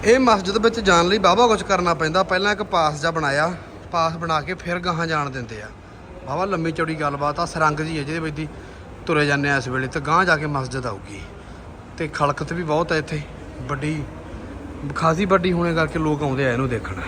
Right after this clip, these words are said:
ਰਾਤ ਨੂੰ ਇਹ ਮਸਜਿਦ ਦਾ ਇਹੋ ਜਿਹਾ ਝਾਕਾ ਬਣ ਜਾਂਦਾ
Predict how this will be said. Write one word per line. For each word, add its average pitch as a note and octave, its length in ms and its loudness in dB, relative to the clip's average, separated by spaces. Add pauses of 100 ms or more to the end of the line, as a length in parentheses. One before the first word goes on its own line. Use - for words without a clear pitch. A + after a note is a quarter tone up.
(2500)
ਰਾਤ E3+ 300 6
ਨੂੰ G3 160 2
ਇਹ G3 60 2
ਮਸਜਿਦ D#3 420 0
ਦਾ D#3 200 4
ਇਹੋ D3+ 120 2
ਜਿਹਾ D3+ 100 0
ਝਾਕਾ D3 320 -2
ਬਣ A2+ 180 -4
ਜਾਂਦਾ G2 320 -8